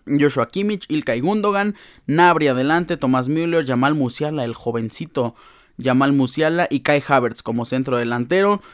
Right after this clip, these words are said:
por parte de, de Japón, Gonda como el portero, Nagatomo, Yoshida, Itakura y Sakai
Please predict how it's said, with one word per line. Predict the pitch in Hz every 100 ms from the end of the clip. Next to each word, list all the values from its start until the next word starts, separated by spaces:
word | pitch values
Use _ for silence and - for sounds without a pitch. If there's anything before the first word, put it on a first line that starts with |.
| -
por | - 123
parte | 135 131 131 123
de, | 117 120
de | 117
Japón, | 120 123 - 190 208 170 127
Gonda | 143 185 175 185 196
como | 127 123
el |
portero, | - 120 165 175
Nagatomo, | 175 123 120 - 160 175
Yoshida, | 147 123 - 170 165 170
Itakura | - 175 131 120 156 165
y | -
Sakai | 135 120 - 147 180 226